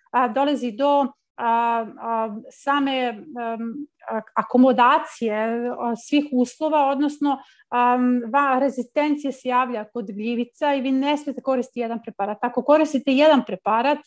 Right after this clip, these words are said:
vi nećete napraviti nikakav učinak, vi morate da ih menjate. Ovo je novo, a, preparat od Sremuša,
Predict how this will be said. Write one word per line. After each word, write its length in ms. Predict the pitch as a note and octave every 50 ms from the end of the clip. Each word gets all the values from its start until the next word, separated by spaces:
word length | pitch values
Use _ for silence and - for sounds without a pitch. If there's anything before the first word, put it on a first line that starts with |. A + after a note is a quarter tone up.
| B3 A3 G#3+
vi 160 | C#4 D4 D4+
nećete 440 | C#4+ C4+ C#4 C#4+ D4 D4 - _ A#3+
napraviti 440 | A#3+ B3 B3+ - C#4+ C4 B3+ - B3
nikakav 380 | C4 B3+ - A#3+ - - A3+
učinak, 320 | C#4 C4+ - D4 C#4+ C4 - -
vi 100 | B3+ B3
morate 460 | B3+ C#4 C#4 C#4 C4+ B3+ C4 - A#3
da 120 | G3 B3
ih 240 | B3+ B3+ A#3+ - _ _ _ _ _ _
menjate. 640 | A3+ A#3+ B3 G#3 - D4 - G#3 - - - - - - - - - - -
Ovo 280 | - D4 E4 E4+ D#4+ E4+
je 80 | D4+
novo, 640 | C#4 C#4 C#4 D4 D4 D4 D4 C#4 D#4+ F#4 G4+ G4 - - _ _ _ -
a, 360 | B3+ C4 C4 C4 C4 C4 B3+ C4
preparat 520 | - C4+ C4 - C4 C4 C4+ C#4 C4+ -
od 120 | C4 B3 A#3+ -
Sremuša, 500 | - A#3+ A#3+ A#3 A#3+ B3 B3 - - E4